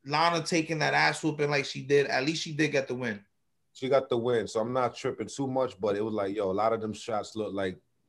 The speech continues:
Speaker 2: like, yo, bro, that's abuse.
Speaker 1: It, uh, yeah, I don't trust Nia Jax doing stuff like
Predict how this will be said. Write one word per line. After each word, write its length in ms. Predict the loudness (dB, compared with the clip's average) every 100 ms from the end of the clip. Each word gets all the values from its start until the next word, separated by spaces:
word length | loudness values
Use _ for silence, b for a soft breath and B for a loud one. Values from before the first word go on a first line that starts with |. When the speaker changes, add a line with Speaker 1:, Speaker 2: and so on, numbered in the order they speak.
| _
Speaker 2:
like, 240 | -14 -10 -6
yo, 260 | -4 -2 -4
bro, 300 | -4 -4 -4
that's 180 | -6 -8
abuse. 280 | -8 -4 -2
Speaker 1:
It, 160 | -2 -2
uh, 160 | -6 -4 -2
yeah, 340 | 0 2 0 2
I 140 | 4
don't 220 | 4 2
trust 320 | 0 -2 -2 -4
Nia 180 | -4 -2
Jax 400 | 0 0 -2 -10
doing 420 | -6 -2 -2 -4
stuff 300 | -4 -4
like 120 | -4